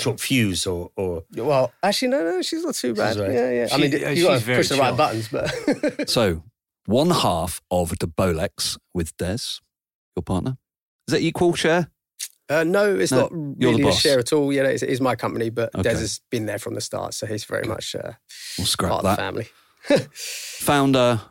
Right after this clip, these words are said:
Speaker 4: owner, sole proprietor of de Bolex. The company began over a decade ago and has evolved over time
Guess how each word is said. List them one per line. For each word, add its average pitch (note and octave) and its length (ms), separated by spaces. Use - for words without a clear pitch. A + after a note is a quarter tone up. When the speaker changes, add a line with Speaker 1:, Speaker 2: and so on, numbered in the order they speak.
Speaker 4:
owner, G#2+ 440
sole A2 240
proprietor G2 680
of G2 160
de F2 80
Bolex. G2 640
The G#2+ 140
company D3 300
began B2 280
over A#2+ 260
a G#2+ 40
decade C3 420
ago A2+ 380
and A2+ 120
has A2+ 140
evolved B2 560
over B2+ 240
time G2 580